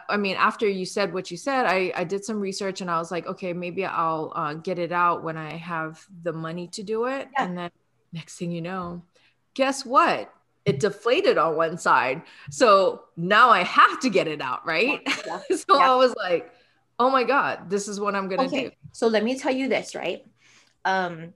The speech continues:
Speaker 2: for people that might have difficulty paying for the surgery,
Speaker 1: Uh-huh.
Speaker 2: if your doctors have documented your situation,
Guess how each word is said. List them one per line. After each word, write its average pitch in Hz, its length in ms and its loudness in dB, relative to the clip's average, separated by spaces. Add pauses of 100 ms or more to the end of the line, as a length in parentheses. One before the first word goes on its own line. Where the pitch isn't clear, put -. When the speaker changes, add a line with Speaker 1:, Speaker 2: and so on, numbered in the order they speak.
(280)
Speaker 2:
for 196 200 -2
people 269 420 -4
that 220 420 -2
might 190 440 -6
have 190 320 -2
difficulty 202 1040 -8 (160)
paying 220 340 -4
for 247 220 -6
the 247 120 -4
surgery, 185 600 -10 (400)
Speaker 1:
Uh-huh. 185 260 -8 (180)
Speaker 2:
if 294 280 -2
your 330 200 2
doctors 247 420 -4
have 196 320 -6
documented 208 800 -4
your 190 520 -2 (120)
situation, - 840 -10